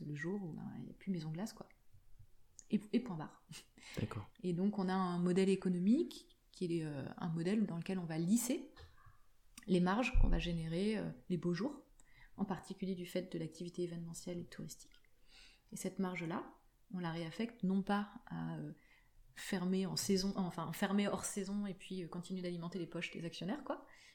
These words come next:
Speaker 1: mais plutôt de se dire, ben, en fait, on va maintenir des emplois, y compris
Speaker 2: Mm.
Speaker 1: dans les moments où il y a vraiment, mais aucun modèle économique pour maintenir des emplois.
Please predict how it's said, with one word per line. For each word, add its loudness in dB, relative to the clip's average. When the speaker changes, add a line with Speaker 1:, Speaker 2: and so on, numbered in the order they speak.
Speaker 1:
mais 4
plutôt 0
de -4
se -6
dire, 0
ben, -4
en -12
fait, -6
on -6
va -6
maintenir 2
des 0
emplois, -10
y 0
compris 2
Speaker 2:
Mm. -4
Speaker 1:
dans -6
les -6
moments -6
où -8
il -8
y -8
a -8
vraiment, -2
mais -8
aucun 4
modèle 6
économique 10
pour -2
maintenir -4
des -6
emplois. -4